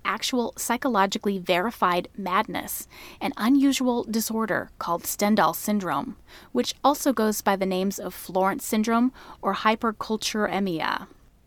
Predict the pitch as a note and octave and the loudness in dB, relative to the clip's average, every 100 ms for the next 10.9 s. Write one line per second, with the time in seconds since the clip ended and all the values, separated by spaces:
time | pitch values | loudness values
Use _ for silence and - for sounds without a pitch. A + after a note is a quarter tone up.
0 | _ _ - A#3 A#3 - G#3+ G3+ A3 - | _ _ -2 0 0 2 2 2 2 0
1 | G#3 G#3 A3 F3+ F#3 F#3 - G3 F#3 G3 | 0 2 0 2 0 -4 -6 -4 -2 -2
2 | G3 F3 - G#3+ C4 - F3+ E3 D3+ - | 0 -2 -2 -2 -2 -2 0 2 2 0
3 | - - - - - - - C#4+ - - | -12 -20 -20 -12 -6 -4 0 2 2 0
4 | A3 G3 - A3 A#3 A3+ - G#3 F#3+ F3+ | 0 0 -2 0 2 2 -2 0 2 2
5 | F#3+ G3 G3+ G#3 G#3 A#3+ A3+ F#3+ F3+ G3 | -2 -4 -2 0 0 0 -4 -4 -6 -4
6 | F3 F3 - A3+ G#3+ G3 F3+ F3+ F#3 F#3 | -4 -4 -6 -2 0 2 0 0 -4 -8
7 | F3+ E3+ - - G#3 F#3+ - - - - | -6 -8 -10 -4 -2 -2 -6 -10 -14 -16
8 | - - - - F3 E3+ E3+ G#3+ A#3 A3+ | -4 -4 -4 -8 -8 -6 -2 0 2 0
9 | A3 G3 G3+ - G3 G#3 G3 F#3 - A3+ | 0 -2 -6 -2 -2 0 -2 -2 -4 -4
10 | F#3+ G3 C4 A3 F3 E3 E3 F#3+ | 2 4 2 2 0 2 0 -2